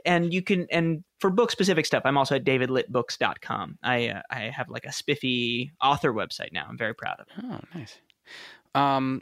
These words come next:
Speaker 2: in Amazon's, uh, synopsis of your book, uh, at the end, it says,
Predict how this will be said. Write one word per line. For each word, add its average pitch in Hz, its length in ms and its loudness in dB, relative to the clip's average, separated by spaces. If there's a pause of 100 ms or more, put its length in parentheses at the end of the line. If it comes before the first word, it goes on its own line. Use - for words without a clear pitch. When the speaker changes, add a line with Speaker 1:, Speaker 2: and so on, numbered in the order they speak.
(120)
Speaker 2:
in 131 200 -2
Amazon's, 127 1080 2
uh, 110 160 2
synopsis 98 840 0 (100)
of 98 160 2
your 90 100 -2
book, 87 480 -4 (100)
uh, 98 40 -4 (180)
at - 60 -16
the 95 140 -6
end, 95 140 0
it 92 120 -6
says, 95 360 0